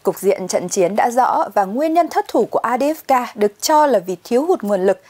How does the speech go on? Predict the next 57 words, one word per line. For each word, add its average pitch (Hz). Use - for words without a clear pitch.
nhưng 302
không 330
nhận 202
được 185
sự -
hỗ -
trợ -
kịp 214
thời 190
từ 180
các 214
quốc 226
gia 220
phương 196
Tây. 185
Tại 135
sao 220
Hoa 214
Kỳ, 202
một 202
quốc 247
gia 240
hùng 226
mạnh 233
về 214
tài 214
chính 226
và 277
quân 269
sự, 254
lại 226
không 339
thể 262
giúp 190
Ukraine 311
giành 214
được 202
lợi 196
thế 190
trên 233
chiến 208
trường? 202
Tổng 247
thống 262
Biden 302
đã 233
lên 285
tiếng 240
trấn 240
an 285
nhà 233
lãnh 226
đạo 254
đồng 202
cấp 269
ông 226
Zelensky, 226